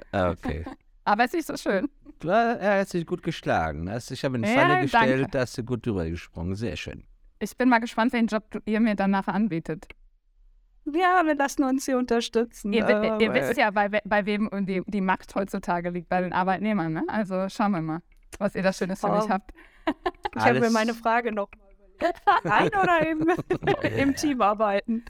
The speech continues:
Speaker 2: Äh, im Team.
Speaker 1: Äh, Vertrauensarbeitszeit oder Arbeitszeiterfassung?
Speaker 2: Äh, Vertrauensarbeitszeit.
Speaker 1: Online oder offline?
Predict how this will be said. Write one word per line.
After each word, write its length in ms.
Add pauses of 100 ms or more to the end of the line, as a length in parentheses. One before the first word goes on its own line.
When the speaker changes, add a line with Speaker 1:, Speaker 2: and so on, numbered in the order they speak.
(340)
Speaker 2:
Äh, 180
im 120
Team. 380 (1400)
Speaker 1:
Äh, 240
Vertrauensarbeitszeit 1160 (120)
oder 340
Arbeitszeiterfassung? 1000 (460)
Speaker 2:
Äh, 100
Vertrauensarbeitszeit. 960 (1160)
Speaker 1:
Online 440
oder 160
offline? 420